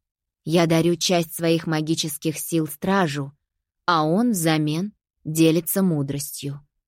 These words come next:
Порой он помогает увидеть то, что человеческий взор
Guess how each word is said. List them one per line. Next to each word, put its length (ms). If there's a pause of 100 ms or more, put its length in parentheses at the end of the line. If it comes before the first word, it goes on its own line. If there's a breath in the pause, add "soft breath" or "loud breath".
(460)
Порой 480
он 200
помогает 640
увидеть 500
то, 260 (460)
что 280
человеческий 800
взор 460